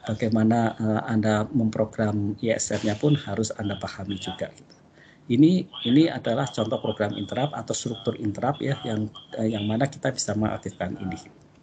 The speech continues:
Kemudian kalau misalnya ada interrupt yang tidak kita gunakan, katakanlah misalnya interrupt satu ini tidak kita gunakan, maka ruang yang bagian sini antara nol B sat-, sampai satu B bisa kita gunakan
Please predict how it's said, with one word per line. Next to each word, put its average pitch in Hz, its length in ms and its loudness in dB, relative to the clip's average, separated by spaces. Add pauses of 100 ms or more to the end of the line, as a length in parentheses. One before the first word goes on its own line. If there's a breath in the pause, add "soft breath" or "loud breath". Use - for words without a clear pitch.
(1160 loud breath)
Kemudian 147 640 8
kalau 156 320 4
misalnya 120 640 2
ada 120 240 -2
interrupt 120 400 -2
yang 120 160 -4
tidak - 320 -2 (160)
kita 139 240 0
gunakan, 107 720 -2
katakanlah 107 400 -2
misalnya 117 480 0
interrupt 110 480 -2
satu - 240 -4
ini 117 240 0
tidak - 240 -2
kita - 240 -6
gunakan, 180 560 0 (240 loud breath)
maka 117 320 4
ruang 139 320 4
yang 127 160 0
bagian 110 240 0
sini 107 400 -2 (240)
antara 113 400 2
nol 120 240 2
B 120 160 0
sat-, - 320 -2
sampai 113 320 0
satu 110 320 -2
B 143 160 4
bisa 113 240 -2
kita - 240 -4
gunakan 113 480 -2